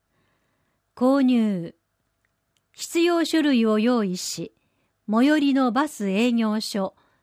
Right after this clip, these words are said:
都営地下鉄定期券発売所などの発行窓口へ。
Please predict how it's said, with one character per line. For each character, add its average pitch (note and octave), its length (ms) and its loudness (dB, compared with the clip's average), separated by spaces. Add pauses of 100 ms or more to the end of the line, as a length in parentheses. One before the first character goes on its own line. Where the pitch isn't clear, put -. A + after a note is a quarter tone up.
(120)
都 B3 140 0
営 D#4+ 240 2
地 - 160 -12
下 D4 160 -2
鉄 F3 580 -8
定 C#4+ 220 0
期 - 160 -16
券 A#3 260 -2
発 G#3 340 -6
売 D4 220 -2
所 C#4 260 -4
な C4+ 140 0
ど A#3+ 120 -2
の F#3+ 180 -4
発 - 300 -10
行 D#4+ 240 -2
窓 C#4 320 -2
口 D#3 320 -10
へ。 D#3+ 140 -16